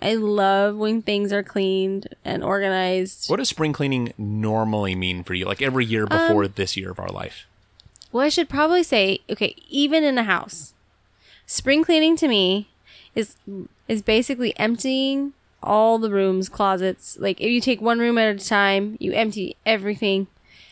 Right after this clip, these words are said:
Speaker 1: I touch up paint in the walls, repaint trim. <laughs>
Speaker 2: Like, literally painting the floor
Speaker 1: Maybe
Speaker 2: trim.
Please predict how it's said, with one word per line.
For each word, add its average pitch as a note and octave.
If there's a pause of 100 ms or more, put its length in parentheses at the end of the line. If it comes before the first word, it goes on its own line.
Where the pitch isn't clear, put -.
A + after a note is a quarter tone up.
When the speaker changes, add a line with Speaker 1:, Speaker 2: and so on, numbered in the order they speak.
(240)
Speaker 1:
I G#3 (200)
touch A#3
up -
paint A3
in G#3+
the G3+
walls, G3+ (140)
repaint A3
trim. G3+ (300)
<laughs> B3 (760)
Speaker 2:
Like, -
literally A#2+
painting A2+
the G#2
floor F#3+
Speaker 1:
Maybe G#3
Speaker 2:
trim. A3